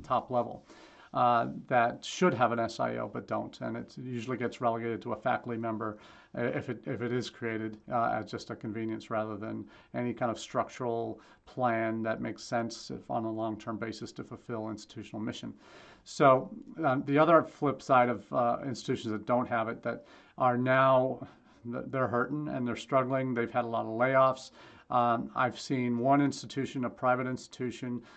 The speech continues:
that I know is financially struggling. Uh, they have,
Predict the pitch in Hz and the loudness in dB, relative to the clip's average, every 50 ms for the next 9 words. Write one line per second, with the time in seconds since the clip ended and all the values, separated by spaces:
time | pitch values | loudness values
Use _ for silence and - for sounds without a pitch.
0 | - _ _ - 113 110 110 117 123 127 127 - - - 127 123 120 123 117 110 | -20 _ _ -4 -2 -2 0 0 0 0 0 -2 0 2 2 4 4 2 0 -2
1 | - 123 120 110 - - - - 131 135 135 139 139 135 135 135 135 - - - | -6 -6 -8 -8 -8 -8 0 2 4 4 4 2 0 0 0 -4 -8 -14 -20 -20
2 | - - - _ _ - 127 123 120 120 120 110 120 135 135 143 151 151 143 - | -20 -20 -20 _ _ 0 2 2 2 2 0 0 2 2 4 4 4 2 2 2
3 | 139 - 139 131 110 - | 4 4 4 4 2 -4